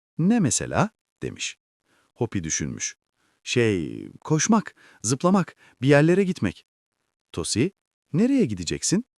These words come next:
demiş. Hopi durmuş. Bu soruya cevap verememiş. Çünkü aslında nereye gideceğini kendisi de bilmiyormuş. Sadece hızlı gitmesi gerektiğini biliyormuş. Tosi gülümsemiş. "Ben de bir yere gidiyorum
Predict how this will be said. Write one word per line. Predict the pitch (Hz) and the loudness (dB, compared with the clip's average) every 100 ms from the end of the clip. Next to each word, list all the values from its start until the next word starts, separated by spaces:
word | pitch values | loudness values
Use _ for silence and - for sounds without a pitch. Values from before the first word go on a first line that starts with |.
| _ | _
demiş. | 76 - - - _ _ _ _ _ _ | -10 -8 -10 -14 _ _ _ _ _ _
Hopi | - 113 117 | -4 -2 -2
durmuş. | 123 110 76 - - _ _ _ | 0 0 -2 -8 -14 _ _ _
Bu | 151 | -8
soruya | 214 202 131 160 | -2 0 0 0
cevap | 135 135 147 120 | 2 0 0 0
verememiş. | 107 82 53 - - _ _ - - | 0 -2 -6 -10 -12 _ _ -20 -10
Çünkü | - 90 90 | -8 -6 -8
aslında | 92 - 92 82 76 | -6 -6 -6 -6 -4
nereye | 98 156 147 | -2 0 0
gideceğini | 104 90 92 101 208 | -2 -4 0 0 0
kendisi | - 208 208 202 | 0 0 0 2
de | 127 | 2
bilmiyormuş. | 95 80 67 58 - - _ _ _ - | 2 -2 -6 -8 -12 -16 _ _ _ -20
Sadece | - - 220 131 131 208 | -8 -4 0 0 0 0
hızlı | - 156 160 | 0 -2 0
gitmesi | 185 - 123 - | -2 -2 0 0
gerektiğini | 85 71 - 76 71 | -2 -6 -6 -6 -6
biliyormuş. | 67 65 60 55 - - _ _ _ _ _ _ - | -6 -6 -8 -8 -14 -14 _ _ _ _ _ _ -6
Tosi | 95 - | -4 -2
gülümsemiş. | 156 123 101 - 60 - - _ _ _ _ _ _ | -2 0 0 -4 -6 -8 -12 _ _ _ _ _ _
"Ben | 147 240 269 | 0 0 2
de | 175 | 2
bir | |
yere | 123 92 | 2 0
gidiyorum | 82 73 71 58 | -2 -6 -6 -8